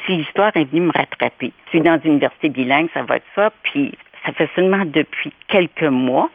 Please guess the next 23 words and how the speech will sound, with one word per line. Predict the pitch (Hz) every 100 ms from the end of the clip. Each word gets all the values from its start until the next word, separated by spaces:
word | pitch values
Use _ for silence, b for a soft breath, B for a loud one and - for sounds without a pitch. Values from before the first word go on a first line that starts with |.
| _
Et | 170
le | 151 156
bureau | 170 185
du | 262 165
vice-recteur | 160 - 131 - 160
me | 185
convoque | - 147 123 123 180 - -
pour | 135
me | 131
rencontrer. | 120 123 120 - 120 117 - - 110 - _ _ B B B B
Puis | -
la | 151
première | - 254 269 269
question | - 170 - - 185 196
qu'on | - 147
me | 120
pose, | - 135 143 190 220 - -
c'est « | 135 - b b b _ _
Est-ce | 170 165
que | -
vous | 175 165
pouvez | - 196 240
marcher | 160 - -